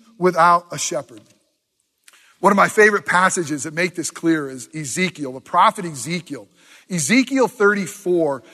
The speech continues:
is gonna be an entire, uh, chapter of Scripture focused on the shepherds of Israel. And it starts off like, "Woe to you shepherds. You're,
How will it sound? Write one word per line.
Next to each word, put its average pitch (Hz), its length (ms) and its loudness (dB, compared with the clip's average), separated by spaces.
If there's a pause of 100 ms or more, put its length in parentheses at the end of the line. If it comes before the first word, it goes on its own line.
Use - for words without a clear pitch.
(140)
is 170 160 -2
gonna 202 180 0
be 180 240 -6 (340)
an 170 160 -2
entire, 226 720 2 (260)
uh, 170 200 2 (280)
chapter 220 500 0
of 165 80 -2
Scripture 156 600 -4 (300)
focused 220 540 2
on 185 320 0
the 160 80 -14
shepherds 170 640 -4
of 147 100 -12
Israel. 131 420 -8 (440)
And 208 100 0
it 208 60 0
starts 269 360 4
off 247 260 4
like, 180 280 0 (200)
"Woe 233 280 2
to 285 60 4
you 208 160 2
shepherds. - 760 -2 (360)
You're, 226 180 4